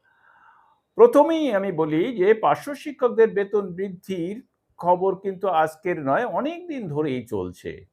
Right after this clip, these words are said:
এই আজ হয়, কাল হয়, যে কোনো কারণে আটকে যাচ্ছে। অন্যান্য চুক্তিভিত্তিক কর্মচারী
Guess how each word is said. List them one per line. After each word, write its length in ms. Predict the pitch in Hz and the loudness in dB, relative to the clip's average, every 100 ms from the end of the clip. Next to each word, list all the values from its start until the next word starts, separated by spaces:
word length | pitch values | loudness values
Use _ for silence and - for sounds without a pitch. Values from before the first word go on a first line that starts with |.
| _ _ - | _ _ -4
এই 220 | 127 160 | 0 2
আজ 280 | 110 117 107 | 4 2 0
হয়, 240 | 120 127 | -4 -4
কাল 380 | 120 104 107 117 | -2 0 2 0
হয়, 340 | 104 110 113 98 _ _ _ _ - | -2 -2 -2 -10 _ _ _ _ -14
যে 220 | 139 285 | -4 -2
কোনো 240 | 302 277 | 0 -2
কারণে 560 | 220 151 131 117 117 220 _ _ _ _ _ _ _ _ | 2 2 2 -2 -8 -12 _ _ _ _ _ _ _ _
আটকে 300 | 113 - 98 | -4 -2 -8
যাচ্ছে। 400 | 85 82 - - _ _ _ _ _ _ _ _ _ _ | -8 -10 -14 -20 _ _ _ _ _ _ _ _ _ _
অন্যান্য 360 | 175 285 311 330 | 2 4 2 0
চুক্তিভিত্তিক 760 | 294 - 269 254 254 240 226 | -6 -6 -4 -4 -2 -6 -4
কর্মচারী 760 | 226 202 208 208 196 180 202 - | 0 0 0 2 2 2 -4 -10